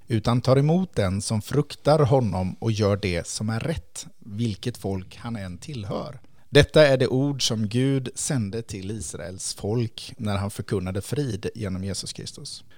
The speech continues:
Han är allas Herre, och ni känner till det som har hänt i hela Judeen med början i Galileen efter dopet som Johannes förkunnade.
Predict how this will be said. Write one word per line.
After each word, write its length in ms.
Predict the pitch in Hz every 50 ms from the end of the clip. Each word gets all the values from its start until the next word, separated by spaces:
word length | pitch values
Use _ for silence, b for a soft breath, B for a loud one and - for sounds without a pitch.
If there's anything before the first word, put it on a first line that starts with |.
| b b
Han 240 | b - 120 120 123
är 100 | 120 - - -
allas 500 | 175 151 110 107 117 139 143 - - - -
Herre, 420 | - - 117 104 - - - 143 - - - - - - -
och 100 | - 104
ni 180 | 104 113 120 120
känner 260 | - - 123 120 113
till 240 | - - 120 107 104
det 160 | 110 92 87
som 160 | - 95 95
har 60 | 95
hänt 340 | 87 113 107 113 117 - - -
i 100 | - 101
hela 360 | 90 82 120 127 113 104 110
Judeen 480 | 127 123 120 127 127 123 131 135 135 131 b b b
med 180 | - 113 110 95
början 440 | 120 120 113 107 101 110 120 - -
i 100 | 117 110
Galileen 600 | 104 110 110 110 110 104 110 92 95 92 95 - -
efter 280 | - - - - 113
dopet 480 | 98 113 113 117 - - - 107 101 -
som 220 | - - 101 98
Johannes 380 | 95 95 98 - - - - -
förkunnade. 540 | - - - - - - - - - -